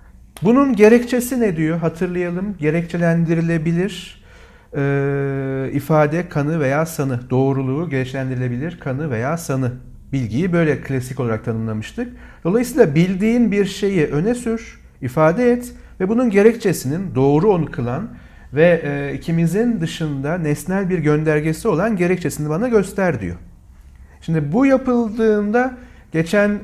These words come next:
programlarımızda üzerine durmuştuk. Sonsuz bir geriye dönüş mümkün. Çünkü o ifadeyi, bildiğinden emin olduğunu düşündüğün ifadeyi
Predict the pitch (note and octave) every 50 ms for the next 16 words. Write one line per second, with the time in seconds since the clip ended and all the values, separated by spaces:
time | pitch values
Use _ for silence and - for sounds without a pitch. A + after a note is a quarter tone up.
0 | - - - F3+ F3+ E3+ E3+ F3+ F3 F3 F3 F3 F3 F3 F3 E3+ E3 F3 F3 E3
1 | F3+ F3 F3+ F3+ F3 F#3 F3+ G3 G3+ F#3+ - - A3 B3 A#3+ - - - - -
2 | - - - - - - F#3 G3 G3 G3 A#3+ A3 F#3+ G#3+ A3+ G3+ G3 G#3+ G#3+ G#3+
3 | G#3+ A3 G#3 F3 F#3+ G3 A#3+ A#3+ - - G#3+ G#3+ G#3 F3+ E3+ - G#2+ - - -
4 | - - _ - - - - - - - - - - - - - _ _ - -
5 | - - - E3 E3+ E3+ - F#3 E3+ E3 E3+ - - - - - - - A3 A3
6 | A3 - - G#3+ G3 F#3 F3 D3+ C#3+ C#3 C3 C#3 F3+ A3+ A3+ - - - - -
7 | - - - - - - - - - - - - B2 D3 D3+ D3+ D3+ C#3 D#3+ E3+
8 | E3+ E3+ E3+ D#3+ D3 C3+ D#3 D#3 G3 A#3 B3 A#3+ G#3 F#3 D#3+ C#3+ D3+ D3+ D3 C#3+
9 | D3+ - - D#3 D3 D3+ D3+ F#3+ G3+ - D3+ - - D3 C3+ B2+ B2 B2 B2 C3
10 | E3+ A3 B3+